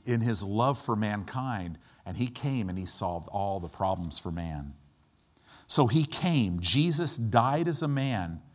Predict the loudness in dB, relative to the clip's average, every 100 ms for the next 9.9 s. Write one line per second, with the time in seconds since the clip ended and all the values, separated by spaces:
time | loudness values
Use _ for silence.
0 | -20 _ -20 _ 2 6 6 6 6 6
1 | 4 4 2 0 -4 -20 _ -4 0 0
2 | -2 -2 2 2 2 -2 -2 0 -2 -4
3 | -12 -18 _ _ _ _ _ _ _ 4
4 | 6 6 2 0 4 4 4 2 0 2
5 | 2 0 0 2 2 2 2 0 2 0
6 | 0 -4 -8 -16 _ _ _ 4 6 6
7 | 4 0 -2 -4 -4 0 2 2 2 2
8 | 2 0 0 -2 -4 -6 -8 -8 -10 -4
9 | -4 -4 -6 -8 -6 -6 -6 -6 -6